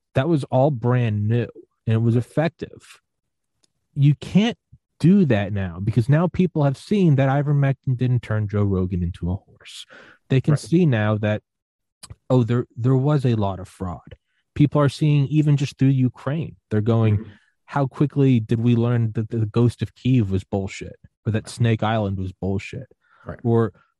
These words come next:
Speaker 1: so we're going through all of this. I don't see how they're gonna pull it. I think they're gonna do the same thing.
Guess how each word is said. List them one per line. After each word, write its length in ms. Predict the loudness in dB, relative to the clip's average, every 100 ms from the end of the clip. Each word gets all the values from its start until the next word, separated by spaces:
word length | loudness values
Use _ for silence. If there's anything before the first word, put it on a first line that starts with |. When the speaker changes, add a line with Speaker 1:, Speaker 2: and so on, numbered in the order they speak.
| _
Speaker 1:
so 220 | -2 0
we're 120 | 0
going 360 | 0 0 2 0
through 240 | 0 -2
all 280 | 0 -2 -2
of 140 | -4
this. 460 | -10 -12 -12 -14 -20 _ _ _ _ _ _ _ _ _ _ -2
I 100 | 0
don't 420 | 2 0 0 -4
see 220 | -2 0
how 160 | 2 0
they're 120 | 0
gonna 340 | -2 -2 -2 -6 _ _ _ -14
pull 320 | -4 -2 -2
it. 80 | -2
I 80 | -2
think 240 | 0 -2 0
they're 100 | 0
gonna 300 | 2 0 0
do 300 | 0 2 2
the 60 | 2
same 300 | -2 -4 -4
thing. 440 | -4 -2 -2 -4